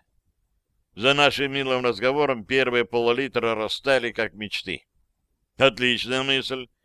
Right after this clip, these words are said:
с воодушевлением заметил он. «Если честно, я рад даже, а то как-то неудобно. Мужчины воюют, а я...»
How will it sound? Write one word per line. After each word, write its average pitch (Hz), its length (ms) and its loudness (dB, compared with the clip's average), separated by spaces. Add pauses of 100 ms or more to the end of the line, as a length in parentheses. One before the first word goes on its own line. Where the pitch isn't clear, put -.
(220)
с - 120 -10
воодушевлением 123 920 0
заметил 110 380 -4
он. 113 200 -2 (240)
«Если 123 360 2
честно, 143 340 2
я 110 200 6
рад 117 260 4
даже, 113 440 0
а 101 80 0
то 117 280 -2
как-то 113 440 0
неудобно. 117 640 0 (400)
Мужчины 123 520 -2
воюют, 120 540 0
а 101 60 2
я...» 120 380 4